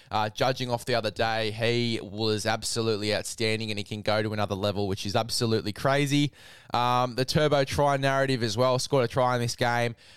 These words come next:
What a beautiful narrative there. Coming back for his first game after a while and scoring a try. How good was that? Should have put a bet on it, but,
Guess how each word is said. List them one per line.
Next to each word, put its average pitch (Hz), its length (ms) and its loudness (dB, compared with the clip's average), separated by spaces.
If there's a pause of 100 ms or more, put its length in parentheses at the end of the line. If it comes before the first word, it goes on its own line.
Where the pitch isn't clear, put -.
What 135 220 2
a 131 40 0
beautiful 123 400 -2
narrative 113 480 0
there. 113 220 2
Coming 127 320 -2
back 113 240 -2
for 120 100 -2
his 113 140 -2
first 117 340 2
game 113 300 0
after 113 300 0
a 110 60 4
while 113 280 2
and 113 100 -2
scoring 113 340 0
a 107 40 -2
try. 139 500 2 (300)
How 127 300 2
good 120 220 0
was 104 180 -4
that? 131 220 2
Should 143 200 -2
have - 40 -2
put 127 120 2
a 110 40 2
bet 110 200 0
on 117 100 0
it, 120 140 0 (100)
but, 113 260 0